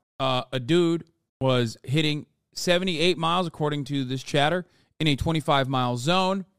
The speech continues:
no lights on, uh, at a red light at an intersection, and, and hit and killed a pedestrian. That part of the story is fucked up, but it's a very common aspect of policing. Vehicular manslaughter is the bread and butter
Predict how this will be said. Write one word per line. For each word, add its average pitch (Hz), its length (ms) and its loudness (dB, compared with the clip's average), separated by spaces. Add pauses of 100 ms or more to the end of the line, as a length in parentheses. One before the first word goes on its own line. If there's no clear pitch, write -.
(160)
no 196 140 4
lights 196 380 6
on, 185 400 2 (320)
uh, 135 180 2 (100)
at 185 240 4
a 160 140 2
red 175 300 4
light 147 320 0 (280)
at 131 140 -2
an 139 140 -2
intersection, 151 760 2 (240)
and, 135 300 -2
and 131 160 0
hit 170 260 2
and 160 180 0
killed 143 440 4 (260)
a 127 120 2
pedestrian. 127 640 6 (180)
That 175 220 4
part 190 260 6
of 170 160 0
the 147 60 -8
story 185 600 0 (180)
is 120 100 -8
fucked 127 300 0
up, 196 320 4 (260)
but 143 60 0
it's 139 80 -2
a 139 40 -4
very 190 180 2
common 160 520 2 (420)
aspect 123 400 -2
of 110 140 -6
policing. 131 480 -8 (260)
Vehicular 131 460 0
manslaughter 135 640 0
is 127 240 -2
the 120 120 -2
bread 135 220 2
and 131 160 0
butter 139 380 -2